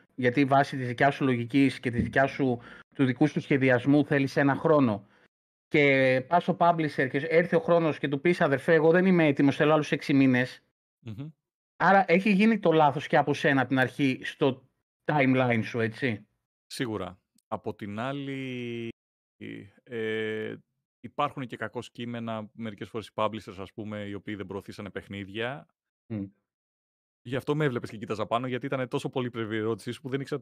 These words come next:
Speaker 2: τι να πρωτοαπαντήσω.
Speaker 1: Ναι, ναι.
Speaker 2: Ε, σίγουρα, ε, δεν ευθύνεται ποτέ μόνο ένας εκεί. Απ' την άλλη, ε, υπάρχουν και predatory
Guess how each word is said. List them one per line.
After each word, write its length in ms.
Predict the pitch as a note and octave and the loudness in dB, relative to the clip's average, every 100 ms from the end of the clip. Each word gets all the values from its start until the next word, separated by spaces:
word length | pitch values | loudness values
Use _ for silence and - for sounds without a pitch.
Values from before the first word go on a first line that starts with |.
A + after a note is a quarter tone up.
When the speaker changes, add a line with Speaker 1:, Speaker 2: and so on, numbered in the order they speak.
| - | -8
Speaker 2:
τι 120 | C#3 | -6
να 300 | C3 C3 B2+ | -4 -2 -4
πρωτοαπαντήσω. 580 | B2 A#2+ A#2 A#2 B2 B2 | -4 -4 -4 -4 -4 -4
Speaker 1:
Ναι, 420 | C3 C3+ C3 A2 | -4 -2 -2 -2
ναι. 220 | A#2+ A#2 A#2 | -4 -6 -2
Speaker 2:
Ε, 680 | B2 A#2+ A#2 A2+ A2+ A2 A2 A2 _ _ _ _ _ _ _ _ _ _ | -2 0 -2 -2 -2 -4 -6 -12 _ _ _ _ _ _ _ _ _ _
σίγουρα, 800 | - E3 D#3 F3+ F#3 G3+ G3 _ | -8 -6 -2 0 0 -2 -8 _
ε, 540 | - B2+ B2+ B2+ C3 | -10 -8 -6 -6 -8
δεν 160 | B2+ D3+ | -8 -10
ευθύνεται 300 | D3 D3+ C#3 | -8 -10 -10
ποτέ 200 | - C3 | -10 -8
μόνο 200 | B2 A2+ | -6 -6
ένας 480 | G#2 F#2+ F#2 - _ | -6 -8 -14 -20 _
εκεί. 440 | _ _ G2+ G2 G2 _ _ _ _ _ _ _ _ _ - | _ _ -12 -12 -16 _ _ _ _ _ _ _ _ _ -8
Απ' 120 | A#2+ | -8
την 260 | - A#2 B2 | -8 -8 -4
άλλη, 800 | C#3 E3 F3+ F#3 G3 G3 F3 - | -4 -4 -6 -6 -8 -10 -14 -12
ε, 420 | B2+ A#2+ A#2+ A#2+ | -8 -6 -4 -4
υπάρχουν 560 | B2 B2 D3+ D3+ E3+ D#3 | -6 -6 -6 -8 -8 -12
και 140 | C#3 - | -10 -6
predatory 960 | D3 C#3 B2 B2 A2 G#2 G2+ G2 F#2+ | -6 -6 -6 -6 -6 -6 -8 -8 -10